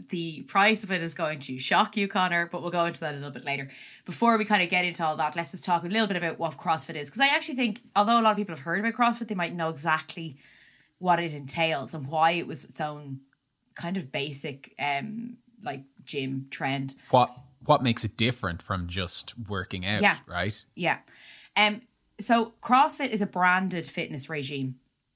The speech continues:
Speaker 1: uh, created by Greg Glassman, who, by the way, is an absolute character. It is a registered trademark of CrossFit Inc, which was founded by Glassman and Lauren Jenny in two thousand. I think that's his ex-wife now.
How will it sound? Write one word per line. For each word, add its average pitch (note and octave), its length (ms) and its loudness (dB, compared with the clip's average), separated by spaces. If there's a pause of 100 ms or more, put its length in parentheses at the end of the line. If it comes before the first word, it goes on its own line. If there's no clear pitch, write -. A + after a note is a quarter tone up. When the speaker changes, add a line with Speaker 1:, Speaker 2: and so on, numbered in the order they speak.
(720)
Speaker 1:
uh, E3+ 80 -2
created F3+ 380 0
by E3 180 4
Greg E3 380 -2
Glassman, D3 580 -2
who, D3+ 140 -6
by D3+ 160 -4
the D3 60 -6
way, C#3+ 100 -4
is C3+ 80 -8
an C#3+ 80 -6
absolute C#3 280 -6
character. C#3+ 400 -2 (420)
It G3+ 360 0
is F#3+ 180 0
a F#3+ 60 0
registered G3+ 540 0
trademark E3 600 -2
of D3+ 180 -6
CrossFit D#3+ 560 -4
Inc, A3+ 300 2
which - 220 -8
was C#3+ 120 -8
founded E3+ 260 4
by D#3+ 140 0
Glassman D3+ 420 0
and D#3 200 -8
Lauren D#3 440 2
Jenny D3+ 480 -4
in D3 80 -6
two - 80 -10
thousand. C#3 380 -6
I - 60 -6
think C3+ 140 -10
that's D#3 200 -8
his D3 100 -8
ex-wife C#3 480 -6
now. C#3 180 -4